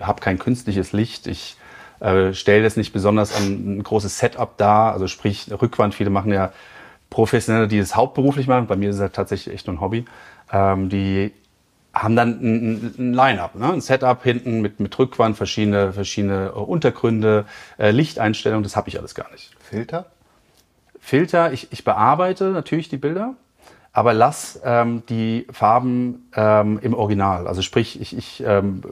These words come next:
Speaker 1: fälsche jetzt nicht die Tomate und ziehe sie, weil sie grün ist, in, in Rotton rein.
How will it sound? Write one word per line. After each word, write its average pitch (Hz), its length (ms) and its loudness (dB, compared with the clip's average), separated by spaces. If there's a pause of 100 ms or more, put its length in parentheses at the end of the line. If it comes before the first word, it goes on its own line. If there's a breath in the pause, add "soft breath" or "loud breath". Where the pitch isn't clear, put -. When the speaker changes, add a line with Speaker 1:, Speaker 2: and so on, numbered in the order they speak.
(160)
Speaker 1:
fälsche 120 340 2
jetzt 110 160 -2
nicht 117 160 0
die 110 80 -2
Tomate 107 420 4
und 104 100 -2
ziehe 110 200 -4
sie, 110 120 0
weil 104 120 4
sie 101 100 -4
grün 120 260 0
ist, 117 160 -4
in, 113 180 -8
in 110 160 -6
Rotton 151 420 2
rein. 143 360 2